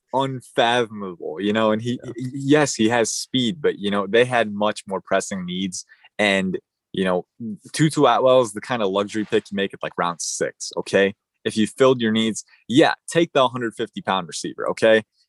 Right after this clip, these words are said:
Speaker 1: Y-, if you blow on him, he's gonna fall over, but maybe he works out. But so, yeah, I,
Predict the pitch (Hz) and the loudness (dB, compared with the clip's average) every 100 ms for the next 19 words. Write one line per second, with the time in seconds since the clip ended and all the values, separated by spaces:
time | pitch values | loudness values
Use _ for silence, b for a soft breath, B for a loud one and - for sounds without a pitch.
0 | - 107 104 - 107 - 104 127 147 131 | -6 -6 -4 -4 -2 0 4 6 8 6
1 | 110 101 98 104 95 113 104 120 110 85 | 4 0 -2 -4 -2 4 6 8 6 2
2 | 69 73 65 101 123 135 127 117 110 104 | -6 -10 -8 -4 2 4 4 0 -4 2
3 | 107 101 131 107 - _ b b _ 107 | 2 2 0 -2 -2 _ b b _ -2
4 | 117 117 - 113 101 80 104 | 2 2 0 -2 -2 -2 -2